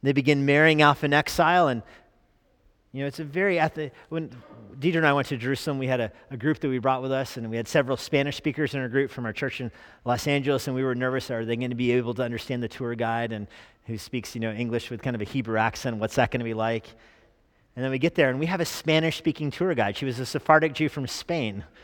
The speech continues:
Talk about the providence of God. <laughs> But that's what Jerusalem is like. The Jews that live there are from all over the world. The, the police force that was guarding the, the Temple Mount the day we were there were all from Yemen, Hebrew-speaking Yemenites.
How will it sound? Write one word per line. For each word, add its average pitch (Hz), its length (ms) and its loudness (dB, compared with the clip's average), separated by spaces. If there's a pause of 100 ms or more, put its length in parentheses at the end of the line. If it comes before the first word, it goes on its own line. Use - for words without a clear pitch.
(800)
Talk 196 160 2
about 175 120 2
the 135 80 4
providence 156 540 4
of 139 100 -4
God. 120 360 4 (220)
<laughs> - 0 - (1040)
But 180 140 8
that's 202 240 4
what 214 120 0
Jerusalem 180 520 0
is 156 160 -2
like. 208 260 2
The 143 120 0
Jews 165 300 -4
that 175 100 0
live 175 160 0
there 202 120 6
are 180 80 6
from 180 200 4
all 185 360 6
over 170 320 4
the 175 120 2
world. 185 260 8
The, 139 140 4 (280)
the 156 140 6
police 202 380 4
force 156 240 2
that 165 60 -6
was 151 180 0
guarding 175 340 6
the, 160 140 4 (240)
the 160 80 0
Temple 196 340 4
Mount 139 220 6
the 147 60 0
day 143 140 8
we 143 100 2
were 143 100 4
there 151 120 6
were 160 120 6
all 180 340 6 (260)
from 185 200 4
Yemen, 170 560 6 (880)
Hebrew-speaking 190 1080 2 (260)
Yemenites. 147 920 2